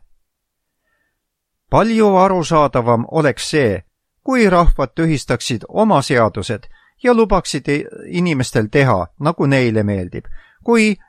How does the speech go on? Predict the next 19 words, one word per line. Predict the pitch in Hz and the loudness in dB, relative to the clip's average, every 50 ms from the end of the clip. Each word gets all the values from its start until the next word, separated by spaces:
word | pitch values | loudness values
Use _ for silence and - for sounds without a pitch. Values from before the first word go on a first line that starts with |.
| _ _ _ _ - | _ _ _ _ -2
et | - 143 123 - - | -2 -2 -2 -2 -2
universumi | 143 135 135 123 117 131 151 202 220 240 - - 208 202 202 196 156 | 0 0 0 0 2 2 2 2 2 -2 -4 -4 -2 -2 -2 0 2
valitseja | 127 127 139 147 135 - - - 143 143 143 135 107 | 2 2 2 0 -2 -4 -4 -2 0 2 0 2 2
kõrvaldaks | 123 123 131 127 117 104 92 110 104 - - - | 0 0 2 0 0 0 0 -4 -6 -6 -10 -10
oma | - - 196 220 - 208 170 | -2 -2 0 2 2 0 0
seadused | - 175 165 143 117 - 107 92 - 107 - - - - _ _ _ _ - | 0 0 2 2 0 0 -4 -8 -8 -8 -8 -10 -18 -20 _ _ _ _ -10
ja | - 123 190 220 233 | -2 2 2 4 4
jätaks | 214 165 156 151 - - 135 - - - 113 | 4 2 0 0 0 -2 -2 -2 -4 -6 -4
maailma | 117 143 160 175 185 208 208 202 196 190 185 170 - | 0 2 2 4 4 4 4 2 2 0 0 0 0
õiguse | - 139 143 156 156 - 156 139 - 123 104 | 0 0 0 0 0 -2 -4 -4 -2 -2 -2
mõõdupuuta, | 113 127 135 135 127 123 107 - - 127 107 98 - _ - - 98 90 - - - - _ _ _ _ _ _ - | 0 0 0 0 0 -2 -4 -4 -2 -2 -2 -2 -6 _ -10 -10 -8 -8 -10 -12 -16 -20 _ _ _ _ _ _ -4
mille | 151 139 117 110 113 110 110 | -4 -2 0 0 0 0 0
järgi | 104 107 135 165 208 226 220 - - 220 185 | 0 2 2 2 2 2 0 -2 -2 -2 0
mõista | 156 151 156 139 - - 107 101 | 0 -2 -2 -2 -4 -4 -4 -2
hukka | 101 143 156 - _ - 110 95 | -2 -2 -4 -4 _ -8 -6 -4
süüdlast | - 156 175 190 196 202 196 180 - - - | -2 -2 -2 -2 -2 -2 -4 -4 -4 -4 -4
ja | 104 107 | -2 0
õigeks | 113 113 110 - 151 - - - - | 0 0 0 -2 -6 -6 -6 -12 -8
kuulekaid. | - 247 233 185 131 101 _ - 101 101 - - _ | -6 -2 0 0 0 -2 _ -8 -10 -10 -10 -14 _